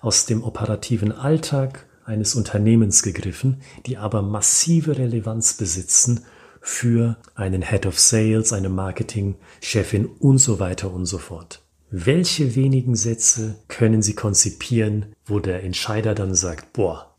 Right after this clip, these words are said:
das habe ich auch kapiert"? Schreiben Sie es auf, kombinieren Sie diese zweite Stufe von heute natürlich mit dem Bild, mit der Metapher aus Episode dreiundzwanzig und schon haben Sie zwei Drittel der Wegstrecke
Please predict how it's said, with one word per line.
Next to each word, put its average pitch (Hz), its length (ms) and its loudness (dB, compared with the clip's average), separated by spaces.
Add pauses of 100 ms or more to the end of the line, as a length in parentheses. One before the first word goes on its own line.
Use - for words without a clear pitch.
das - 280 2
habe 98 140 -6
ich 113 140 -8
auch 92 180 -14
kapiert"? - 500 -18 (680)
Schreiben 131 540 0
Sie 175 140 2
es - 160 2
auf, 139 480 -6 (220)
kombinieren 135 680 4
Sie 113 240 -2
diese 104 340 -4
zweite 180 440 0
Stufe 110 540 -2
von 110 340 0
heute 151 380 2
natürlich 123 600 0
mit - 360 -4
dem 104 480 -2
Bild, 139 440 0
mit 202 140 0
der 101 80 0
Metapher 123 800 -2
aus 92 400 0
Episode 92 500 0
dreiundzwanzig 87 1000 -2
und 113 140 -2
schon 139 360 0
haben 120 220 -2
Sie 110 160 -2
zwei 113 360 0
Drittel 123 340 0
der 101 180 0
Wegstrecke 110 840 0